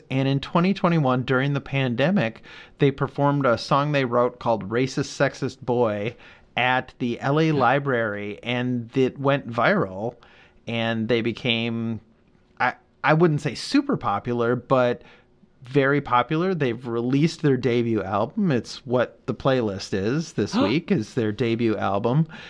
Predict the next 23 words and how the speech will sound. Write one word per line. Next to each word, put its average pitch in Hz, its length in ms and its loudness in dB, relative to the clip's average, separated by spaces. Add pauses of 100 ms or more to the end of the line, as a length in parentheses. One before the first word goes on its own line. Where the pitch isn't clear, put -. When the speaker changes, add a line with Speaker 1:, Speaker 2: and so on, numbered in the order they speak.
(300)
Speaker 2:
Ooh. 131 120 0
Speaker 1:
And 143 560 2
they've 151 260 2
actually 175 460 2
toured, 175 880 2
they 147 160 0
toured 208 380 0
with, 143 360 0
uh, 117 640 2
Paramore 120 640 0
this 107 300 -8
year, 107 420 0 (140)
who 123 440 2
we 127 280 2
have 113 320 -2
discussed. 113 640 -6 (260)
Speaker 2:
Yep, 123 340 0
yep. 143 300 -6
Speaker 1:
On 131 420 0
a 127 120 0
big 147 280 2
arena 139 360 0
tour. 117 380 0